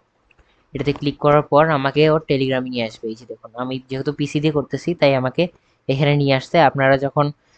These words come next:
আহ, মোবাইল দিয়ে, আপনার মোবাইলে Telegram-এ নিয়ে আসবে। এই যে এই বোর্ডটাতে আমাকে কি করতে হবে, তো এই কাজটা এখন, আহ, উম, কম্পিউটার দিয়ে করা যাবে না, তাই আমি মোবাইল দিয়ে করব।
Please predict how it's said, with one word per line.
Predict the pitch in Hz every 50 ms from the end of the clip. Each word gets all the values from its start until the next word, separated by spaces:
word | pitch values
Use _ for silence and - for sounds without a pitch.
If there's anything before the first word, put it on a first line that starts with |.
| _ _ _
আহ, | - 127 120 123
মোবাইল | 123 131 131 135 143 147 151
দিয়ে, | 151 - - -
আপনার | 131 131 - - -
মোবাইলে | - - - 131 135 139 139 -
Telegram-এ | 143 131 131 123 127 131 139 143
নিয়ে | 143 135 131
আসবে। | 123 - _ _ - - - 147
এই | 147 143
যে | 123 - 117 - - -
এই | 143 147 151 156 147
বোর্ডটাতে | - 139 143 - - 156 - 175
আমাকে | 170 156 143 143 - - 180 202
কি | 202 - 156 147
করতে | 127 - 131 - - 127
হবে, | 127 123 117 120 147 185 - _ _ _ _ _ _ _
তো | - 139
এই | 139 131
কাজটা | - - 139 139 - - - 170 165
এখন, | 143 135 131 - 151 160 160 147
আহ, | 120 127 127 120 117 117 117 117 120 _ _ _ - 139 135
উম, | 135 131 127 123 123 127 127 120 - 131 127 - - - 135 127
কম্পিউটার | - 143 139 139 151 147 151 147
দিয়ে | 151 165
করা | 160 - 147 156
যাবে | 147 151 135 135
না, | 139 156
তাই | 165 - 156 147 143
আমি | 139 139 143
মোবাইল | 143 139 135 131 135 139 143
দিয়ে | 143 147 143
করব। | - 139 127 123 123 156